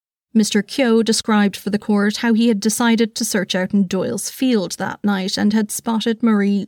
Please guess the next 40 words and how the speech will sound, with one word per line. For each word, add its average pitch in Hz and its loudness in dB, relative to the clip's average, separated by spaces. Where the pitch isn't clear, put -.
lying 226 2
in 202 0
the 208 -10
grass. 202 -4
James 220 4
said 202 0
he'd 220 0
gone 190 -2
over 214 2
to 202 -4
the 190 -4
girl, 185 -6
got 202 -4
down 208 0
on 202 0
his 202 -2
knees 220 2
and 202 2
said, 202 -2
quote, 208 -2
"Get 311 0
up - -4
and 214 2
come 226 2
along 214 2
with 196 -4
me." 220 -2
But 214 -4
Marie 214 2
hadn't 214 -2
stirred, 185 -6
and 214 2
Mister 202 -2
Keogh 214 0
said 196 -4
he'd 214 -4
turned 202 -4
the 208 -4
girl 190 -6
over 202 0